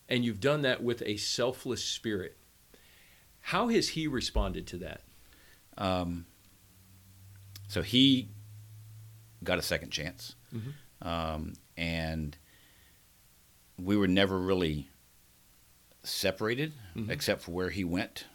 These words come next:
Speaker 1: Mm-hmm.
Speaker 2: in his life, um, for decisions he made. Um, but I always, um, I always loved him,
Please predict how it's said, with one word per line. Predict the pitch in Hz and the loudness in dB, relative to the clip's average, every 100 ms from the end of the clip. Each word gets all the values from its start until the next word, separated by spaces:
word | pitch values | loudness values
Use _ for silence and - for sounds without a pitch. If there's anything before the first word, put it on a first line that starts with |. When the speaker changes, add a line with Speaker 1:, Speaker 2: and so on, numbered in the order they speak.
| - - _ - | -20 -20 _ -12
Speaker 1:
Mm-hmm. | 110 143 | -8 -4
Speaker 2:
in | 90 | -4
his | 87 80 | -4 -4
life, | 85 107 120 - - _ - | -2 -2 -6 -14 -20 _ -12
um, | 80 80 73 73 80 - - - - - _ | -8 -8 -8 -10 -14 -20 -20 -20 -20 -20 _
for | - 92 | -8 -6
decisions | 82 - 92 95 92 | -4 -2 -2 -2 -2
he | |
made. | 98 95 107 123 - 101 | 0 0 0 -4 -10 -4
Um, | 92 92 85 90 - - _ _ - 90 | 0 0 -2 -6 -12 -20 _ _ -16 -2
but | 90 - | -2 4
I | 98 104 | 6 6
always, | - 98 113 101 90 82 85 78 - - - | 6 6 8 8 4 4 -2 -6 -12 -14 -8
um, | 78 80 76 73 73 80 - - | -4 -2 -4 -6 -8 -14 -20 -4
I | 92 | 2
always | 101 117 95 | 4 4 4
loved | 104 113 - | 4 4 2
him, | 117 110 | 0 0